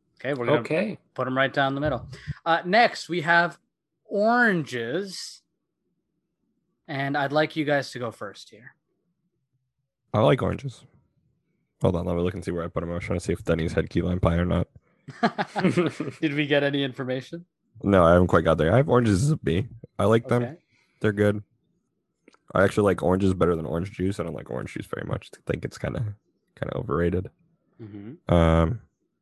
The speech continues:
Speaker 3: but yeah, that's about where I'm at.
Speaker 2: Yeah, I also have them as a B. I think they're a great snack. You know, they're great for cooking,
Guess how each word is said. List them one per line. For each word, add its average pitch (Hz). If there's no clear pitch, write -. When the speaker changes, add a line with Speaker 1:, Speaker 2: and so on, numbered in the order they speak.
Speaker 3:
but 110
yeah, 123
that's -
about 85
where 85
I'm 87
at. 101
Speaker 2:
Yeah, 123
I 135
also 139
have 143
them 139
as 123
a 123
B. 131
I -
think 135
they're 123
a 117
great 127
snack. 120
You 123
know, 117
they're 113
great 156
for 147
cooking, 139